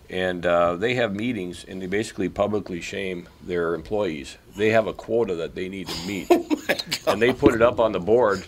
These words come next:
Speaker 1: So-and-so did this much per average call.
Speaker 2: Yep.
Speaker 1: This person did this. And if you're at the bottom, you were publicly shamed in those meetings. And they have a definite quota. I don't wanna say what it is, but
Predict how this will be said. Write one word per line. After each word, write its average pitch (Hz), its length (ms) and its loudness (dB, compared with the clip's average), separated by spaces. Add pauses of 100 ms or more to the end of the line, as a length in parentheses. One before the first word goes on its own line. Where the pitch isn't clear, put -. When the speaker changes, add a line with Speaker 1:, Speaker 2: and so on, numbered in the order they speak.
Speaker 1:
So-and-so 117 800 4 (140)
did 98 220 -2
this 117 280 0 (100)
much 107 400 -2
per 110 240 0
average 104 420 2
call. 98 460 2
Speaker 2:
Yep. 92 600 -6
Speaker 1:
This 117 160 4
person 113 380 2
did 98 160 -4
this. 117 200 2 (120)
And 95 240 -4
if - 60 -4
you're 135 260 6
at 123 160 4
the - 60 -8
bottom, 92 560 0 (180)
you 104 140 -8
were 98 100 -4
publicly 95 480 -2
shamed 101 340 -8
in 85 100 -10
those 82 180 -12
meetings. 90 480 -10 (420)
And 90 200 -4
they 113 140 2
have 110 200 4
a 98 60 2
definite 107 440 0
quota. 120 280 2
I 90 80 4
don't 107 100 2
wanna 98 160 -2
say 113 160 0
what 104 220 0
it 98 100 -4
is, 98 320 0
but 85 440 -10